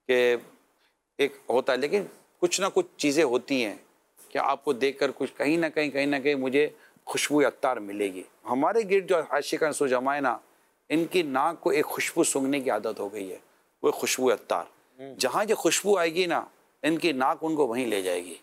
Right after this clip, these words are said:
Speaker 1: اور جہاں یہ نہیں آئے گی نا، یہ کہیں اور نکل جائیں گے۔
Speaker 2: نکل جائیں گے۔
Speaker 1: لہذا ہر ذمہ دار کو،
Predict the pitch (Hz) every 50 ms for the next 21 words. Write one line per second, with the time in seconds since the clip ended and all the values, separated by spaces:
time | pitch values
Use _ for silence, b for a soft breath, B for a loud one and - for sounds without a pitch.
0 | _ _ _ _ _ _ _ _ _ _ _ _ - 120 120 107 123 120 151 180
1 | 185 180 165 131 113 120 151 185 185 160 151 143 135 147 139 135 113 95 - -
2 | - - _ _ _ _ _ _ _ _ _ - 135 139 - 131 131 123 117 104
3 | 104 98 92 90 85 90 90 87 - - - 135 131 127 131 120 117 117 - -
4 | _ _ _ - 113 131 139 139 147 117 98 95 - - - - - - 151 185
5 | 185 156 160 156 160 156 147 151 147 147 143 139 - 147 139 135 123 120